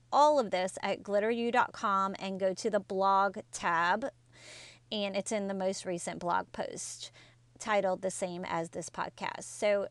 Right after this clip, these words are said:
number one is mini online workshops for you to focus on investing in growth,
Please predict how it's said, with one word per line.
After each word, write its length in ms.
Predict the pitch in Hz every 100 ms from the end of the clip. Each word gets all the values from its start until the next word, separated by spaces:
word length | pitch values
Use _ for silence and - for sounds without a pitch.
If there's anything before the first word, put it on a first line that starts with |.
| -
number 240 | 294 403
one 300 | 247 226 220
is 360 | - 208 202 - -
mini 520 | 214 214 240 269 285
online 600 | - 214 214 208 208 202 208
workshops 680 | 349 453 - 214 214 - -
for 120 | 269
you 160 | 285
to 60 | 285
focus 360 | 262 240 262 240
on 140 | 220
investing 500 | 208 190 185 208 196
in 200 | 185 180
growth, 500 | 190 185 - - -